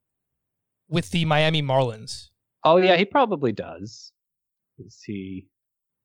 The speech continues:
Speaker 1: Ryan Stanek,
Speaker 2: somebody
Speaker 1: nope.
Speaker 2: you should care about in any way?
Speaker 1: <laughs> He just has, uh, nope, it doesn't look like he
Speaker 2: Yeah.
Speaker 1: has starting.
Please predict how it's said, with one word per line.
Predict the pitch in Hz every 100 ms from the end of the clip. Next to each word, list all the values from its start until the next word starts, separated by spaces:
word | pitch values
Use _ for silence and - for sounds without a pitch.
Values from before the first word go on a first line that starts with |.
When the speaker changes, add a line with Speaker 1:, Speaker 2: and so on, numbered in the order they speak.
| 147
Speaker 1:
Ryan | 147 160 165
Stanek, | 156 160 156
Speaker 2:
somebody | 170 151
Speaker 1:
nope. | 196
Speaker 2:
you | 285
should | -
care | - 107
about | 123 143 175
in |
any | 175 180
way? | 180 208 233 -
Speaker 1:
<laughs> | 226 - - - 359
He | 285
just | 196 185 -
has, | 160 - - - - - _ -
uh, | 156 156
nope, | 165 156 160 123
it | 156 160 _ _
doesn't | 156 147
look | 143
like | 135 131
he | 131
Speaker 2:
Yeah. |
Speaker 1:
has | -
starting. | - 131 135